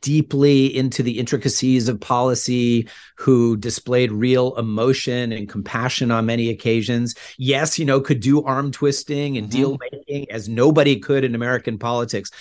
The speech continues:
Speaker 1: So you see all of those different registers of L B J's personality, I think, in listening to these fantastic recordings that we're so fortunate to have.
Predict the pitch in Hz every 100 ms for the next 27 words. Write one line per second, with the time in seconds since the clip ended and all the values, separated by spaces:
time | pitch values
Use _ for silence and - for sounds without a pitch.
0 | - 135 170 165 160 196 170 160 190 165
1 | 165 147 160 156 127 117 127 147 - 110
2 | 104 98 123 120 107 123 123 110 113 110
3 | 123 117 107 120 139 110 104 107 104 95
4 | - - - 123 131 135 131 117 101 113
5 | 113 101 123 110 - - - - 120 107
6 | 107 - 120 131 92 92 110 104 101 101
7 | 120 107 113 104 101 92 107 113 92